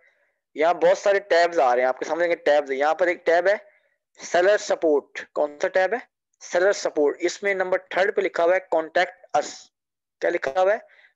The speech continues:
contact Contact Us, इस पे आपने click कर दिया। Contact Us पे आप click करेंगे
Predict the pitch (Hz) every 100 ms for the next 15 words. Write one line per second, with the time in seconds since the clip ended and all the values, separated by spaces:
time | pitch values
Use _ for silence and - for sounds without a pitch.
0 | - 156 156 180 196 - _ - 156 -
1 | - _ 160 - 175 156 156 151 165 -
2 | 170 160 175 175 _ _ _ _ _ _
3 | _ _ _ _ _ _ _ _ _ _
4 | - - - - - - - - - -
5 | - _ _ _ _ _ _ _ _ _
6 | _ - - _ _ _ _ _ _ _
7 | _ - _ - 165 160 214 - - 214
8 | 226 - 208 180 175 185 208 185 156 151